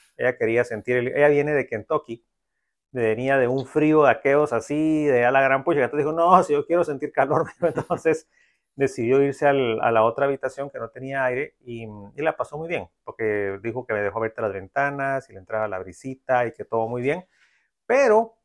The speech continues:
eh, si quieren airecito, preguntan por esta. O quien quita y cuando ya estén viendo este video,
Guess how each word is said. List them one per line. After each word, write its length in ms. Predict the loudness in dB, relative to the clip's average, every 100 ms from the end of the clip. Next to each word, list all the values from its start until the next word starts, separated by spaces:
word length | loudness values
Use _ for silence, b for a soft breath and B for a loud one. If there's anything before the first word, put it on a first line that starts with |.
| _ _
eh, 380 | -6 -2 -2 -4
si 100 | -8
quieren 240 | -6 -4
airecito, 580 | -2 -4 -6 -6 -8 -8 _
preguntan 400 | -14 -14 -10 -8
por 160 | -2 0
esta. 260 | 0 -2 4
O 240 | 2 2
quien 340 | -6 -6 -6
quita 480 | -8 -10 -2 -4 -4
y 120 | -14 -10
cuando 360 | -6 -4 -6
ya 300 | -6 2 4
estén 340 | 4 0 -6 -4
viendo 240 | -6 -4 -6
este 220 | -2 -2
video, 460 | -2 -2 -2 -4